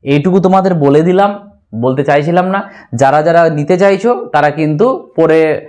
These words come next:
আবার বলিও না, "স্যার, আমি আগেরটাই পেমেন্ট করছি", কিছু করার থাকবে না, কারণ তখন আমাকে অ্যাপ কোম্পানি বাড়িয়ে দেবে, আমার কাছে কিছু থাকবে না, ঠিক আছে? তো চলো, যেটা আমাদের মেন গল্প আজকে,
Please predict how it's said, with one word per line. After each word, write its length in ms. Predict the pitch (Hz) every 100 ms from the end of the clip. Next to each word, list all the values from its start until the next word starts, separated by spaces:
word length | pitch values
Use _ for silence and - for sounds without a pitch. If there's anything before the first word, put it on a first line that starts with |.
| - -
আবার 160 | 147
বলিও 320 | 139 180 196
না, 160 | 147 127
"স্যার, 160 | 123 139
আমি 140 | 139
আগেরটাই 360 | 127 123 123 143
পেমেন্ট 340 | 117 104 98
করছি", 280 | 95 - 110
কিছু 240 | 135 156
করার 200 | 139 131 -
থাকবে 260 | 127 107
না, 60 | 107
কারণ 260 | 135 151 147 -
তখন 220 | 143 156
আমাকে 320 | 151 156 156 131
অ্যাপ 240 | 139 -
কোম্পানি 440 | 147 143 151 180 165
বাড়িয়ে 260 | 120 113
দেবে, 280 | 92 87 87 - _ _
আমার 260 | 117 139 135
কাছে 180 | 127
কিছু 200 | 120 110
থাকবে 340 | 95 95 85 85
না, 180 | 82 110
ঠিক 120 | 185
আছে? 160 | 185 117 - _ - -
তো 80 | 156
চলো, 500 | 151 175 233 233 - _ _ _ _ _ -
যেটা 260 | 123 156 170
আমাদের 640 | 175 170 175 147 - _ 110
মেন 320 | 131 156 147
গল্প 360 | 131 135 143 160
আজকে, 420 | 143 - -